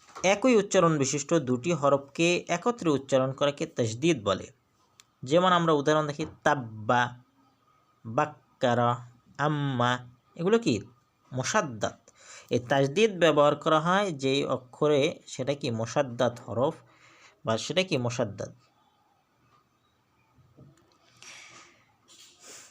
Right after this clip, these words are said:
এবার আসি আরেকটা জিনিস, মাফতুহ। মাফতুহ কাকে বলে?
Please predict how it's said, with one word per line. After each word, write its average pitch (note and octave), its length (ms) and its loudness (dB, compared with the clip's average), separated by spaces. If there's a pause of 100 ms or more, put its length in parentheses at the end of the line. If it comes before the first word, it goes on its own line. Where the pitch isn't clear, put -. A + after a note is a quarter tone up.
(440)
এবার F#3+ 220 4
আসি E3+ 240 2
আরেকটা D3 340 0
জিনিস, C#3+ 320 -4
মাফতুহ। C#3+ 640 2 (280)
মাফতুহ C#3 480 -4
কাকে F3 300 0
বলে? E3 400 2